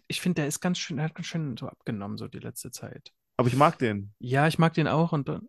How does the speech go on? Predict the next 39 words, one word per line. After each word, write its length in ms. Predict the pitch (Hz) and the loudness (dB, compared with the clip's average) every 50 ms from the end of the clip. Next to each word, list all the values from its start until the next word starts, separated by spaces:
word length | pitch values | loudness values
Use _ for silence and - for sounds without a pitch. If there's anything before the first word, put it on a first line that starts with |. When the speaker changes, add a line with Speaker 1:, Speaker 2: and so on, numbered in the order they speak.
| _ _ | _ _
Speaker 2:
Ja. 120 | - - - | -14 -2 4
Speaker 1:
weißt 220 | 147 190 - - | 4 4 4 6
du, 60 | 139 | 6
wen 100 | 160 151 139 | 6 6 6
ich, 200 | 127 - - _ - | 4 0 -6 _ -4
hier, 300 | - - 175 151 117 101 | 6 8 8 8 8 6
pass 180 | - - 131 | 4 2 4
auf, 320 | 139 107 107 104 - - _ _ _ _ | 4 4 4 2 -2 -10 _ _ _ _
ähm, 400 | 143 123 117 110 107 104 101 101 - _ _ _ _ _ - - _ _ _ _ _ _ - - - - _ _ _ _ | -2 -2 -2 -2 -4 -6 -10 -14 -18 _ _ _ _ _ -20 -20 _ _ _ _ _ _ -20 -20 -20 -20 _ _ _ _
Creed 300 | - - 160 170 170 - | 4 8 8 8 8 8
zwei 520 | - - 143 147 151 156 165 196 233 247 - _ _ _ _ _ _ _ | 2 2 4 6 6 6 6 4 2 0 -4 _ _ _ _ _ _ _
und, 340 | 160 160 160 156 156 - - | 6 8 8 6 4 0 0
ähm, 360 | - 151 143 135 131 131 127 - | 4 4 6 6 6 4 4 2
dieser 180 | 147 131 135 | 2 4 4
eine 140 | 90 135 139 | 6 6 6
Marvel-Film, 520 | 139 143 151 147 135 117 - - 123 113 113 | 6 6 6 6 4 2 4 2 2 2 2
was, 160 | 113 - - | 0 -2 -4
äh, 160 | - - - | -6 -4 -2
hier 160 | 117 113 123 117 | 2 2 4 2
mit, 200 | 120 - - - | 2 0 -2 -2
ähm, 300 | - 120 110 110 107 107 - - | 0 0 2 2 0 0 -2 -6
The 80 | 120 | -6
Ten 220 | - - 131 127 127 | 0 2 4 6 6
Rings, 480 | 127 135 131 127 123 - - - - - | 6 6 4 2 2 0 -2 -2 -2 -2
ähm, 560 | - 113 113 110 110 107 107 104 104 107 107 - - - _ _ - - _ | 0 2 2 2 2 2 2 0 0 -2 -4 -8 -12 -14 _ _ -20 -20 _
äh, 200 | - - - 110 107 | -10 -6 -4 -4 0
Dings. 380 | - 123 113 107 - - - _ _ - - - - - - - _ _ _ | 0 0 2 2 -2 -6 -10 _ _ -20 -20 -20 -20 -20 -20 -20 _ _ _
Das 100 | - 165 | 0 2
ist 40 | 165 | 4
ein 40 | 170 | 4
deutscher 240 | 165 165 - 156 135 | 4 4 4 2 2
Schauspieler, 520 | - 160 165 - - - 120 120 131 147 | 4 2 2 2 2 2 2 2 2 2
so 100 | - 143 | 4 4
ein, 140 | 139 147 - | 2 2 0
das 140 | - 135 127 | -2 -4 -4
ist 160 | 147 139 - | -2 -2 -4
ein 60 | 170 - | -4 -4
absoluter 460 | - - - - - 170 156 156 135 | -6 -8 -6 -2 -2 2 2 4 4
Hühne, 480 | 123 147 180 185 175 151 139 151 190 196 | 6 6 6 8 8 6 6 4 2 0